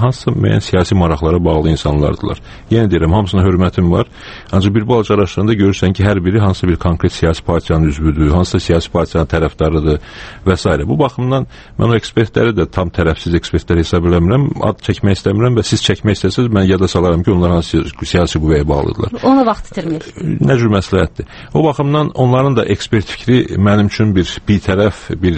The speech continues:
Speaker 1: e, araşdırmaçı mövqeyi deyil. Konkret müəyyən siyasi maraqları olan şəxsin baxışlarıdır.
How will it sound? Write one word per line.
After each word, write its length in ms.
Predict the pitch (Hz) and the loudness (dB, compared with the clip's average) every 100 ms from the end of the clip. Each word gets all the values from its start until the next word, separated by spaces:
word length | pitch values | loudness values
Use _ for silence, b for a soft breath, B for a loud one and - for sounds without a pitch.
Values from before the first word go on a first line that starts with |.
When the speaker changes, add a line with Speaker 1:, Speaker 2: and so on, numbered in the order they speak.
| - | -4
Speaker 1:
e, 400 | 80 80 78 73 | -2 0 2 0
araşdırmaçı 680 | - 87 87 - 87 85 - | 0 0 0 0 2 2 2
mövqeyi 520 | 95 92 85 87 85 82 | 2 4 2 2 2 2
deyil. 180 | 73 - - | -2 -2 -4
Konkret 320 | 135 151 - | -2 -2 0
müəyyən 220 | 120 117 | 0 0
siyasi 260 | 107 110 101 | 0 0 2
maraqları 360 | 98 - 101 | 0 0 0
olan 180 | 98 107 | 2 0
şəxsin 340 | - 87 107 95 | -2 -2 -2 0
baxışlarıdır. 540 | 85 - 78 71 | -2 -2 -2 0